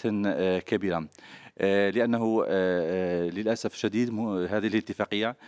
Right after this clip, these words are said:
آه، سبقت العديد من ال-، الاتفاقيات في مجالات أخرى،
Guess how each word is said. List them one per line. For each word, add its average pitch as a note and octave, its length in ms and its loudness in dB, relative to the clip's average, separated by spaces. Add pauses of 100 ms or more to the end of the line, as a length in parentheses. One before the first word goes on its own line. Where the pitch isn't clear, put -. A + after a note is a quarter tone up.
(280)
آه، G2 80 0
سبقت A2+ 480 -2
العديد G#2 560 0
من G2 320 -2
ال-، F#2+ 240 -2
الاتفاقيات F#2 960 -2
في E2+ 280 -2
مجالات F#2 400 -2
أخرى، G2+ 320 -2